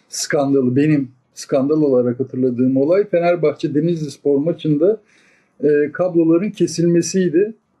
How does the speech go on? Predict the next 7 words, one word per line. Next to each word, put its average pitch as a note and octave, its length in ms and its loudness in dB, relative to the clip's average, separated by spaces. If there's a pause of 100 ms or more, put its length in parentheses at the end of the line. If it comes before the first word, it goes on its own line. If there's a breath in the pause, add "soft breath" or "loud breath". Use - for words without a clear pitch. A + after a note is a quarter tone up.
Bu F3+ 500 2
ondan F#3+ 380 0
bile D#3 240 0
büyük F3 280 -4 (120)
çünkü E3+ 600 0 (140)
sezon D#3+ 600 -2
başında D3+ 680 2